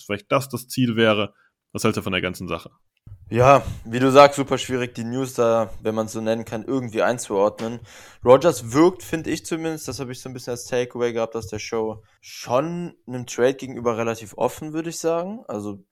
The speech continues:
Speaker 2: abgeneigt sieht in meinen Augen ziemlich anders aus. Und er hat ja sogar auch gesagt, wenn die Packers, äh, eben in die, in die Richtung gehen, dass sie etwas jünger werden wollen, dann wär er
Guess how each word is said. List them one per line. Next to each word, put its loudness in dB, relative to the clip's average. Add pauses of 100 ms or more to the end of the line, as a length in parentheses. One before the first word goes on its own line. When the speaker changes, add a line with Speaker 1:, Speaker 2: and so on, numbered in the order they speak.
(220)
Speaker 2:
abgeneigt -2
sieht -14
in -6
meinen -2
Augen -4
ziemlich -8
anders -6
aus. -2
Und -10 (200)
er -6
hat 0
ja 0
sogar 2
auch 2
gesagt, 0
wenn -2
die -6
Packers, -2
äh, -2
eben -4
in -4
die, -4 (360)
in -10
die -4
Richtung -2
gehen, 0
dass -2
sie -2
etwas -2
jünger 2
werden 2
wollen, 2
dann -6
wär 4
er -2